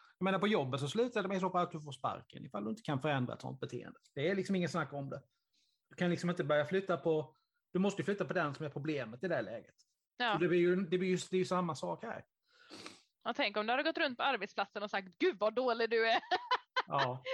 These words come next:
Speaker 2: Det funkar ju inte.
Speaker 1: Nej, men
Speaker 2: Det är
Speaker 1: man
Speaker 2: det
Speaker 1: får
Speaker 2: som
Speaker 1: ju
Speaker 2: folk glömmer. Alltså,
Speaker 1: Ja.
Speaker 2: det, det funkar ju inte. Sen så, det som jag brukar få höra, det är att, "Nej, men det är internet, det är så det är."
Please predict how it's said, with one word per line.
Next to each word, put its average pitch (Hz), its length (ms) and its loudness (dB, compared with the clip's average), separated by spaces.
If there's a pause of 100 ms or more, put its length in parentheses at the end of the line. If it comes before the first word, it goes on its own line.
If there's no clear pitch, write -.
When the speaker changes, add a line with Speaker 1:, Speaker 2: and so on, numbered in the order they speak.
(160)
Speaker 2:
Det 320 160 -2
funkar 302 400 0
ju 285 80 -2
inte. 233 220 -4 (920)
Speaker 1:
Nej, 208 160 2
men 233 40 2
Speaker 2:
Det 240 60 4
är - 40 4
Speaker 1:
man 240 80 4
Speaker 2:
det 349 60 2
Speaker 1:
får 466 100 4
Speaker 2:
som 403 120 2
Speaker 1:
ju 427 80 4
Speaker 2:
folk 320 180 0
glömmer. 311 720 0
Alltså, 311 220 -4
Speaker 1:
Ja. 320 100 -2
Speaker 2:
det, 294 600 -2 (1000)
det 254 80 -10
funkar 294 420 -2
ju 349 80 2
inte. - 420 -4
Sen 269 220 -2
så, 262 220 2
det 262 300 2
som 359 140 -8
jag 269 240 2
brukar 240 280 -4
få 233 100 -4
höra, 185 320 2
det 233 100 -2
är 214 60 0
att, - 120 -8 (360)
"Nej, 240 100 2
men 294 140 -2
det 311 60 2
är 294 100 2
internet, 220 580 -8
det 240 80 -4
är 233 40 -2
så 240 200 0
det 175 60 0
är." 240 220 2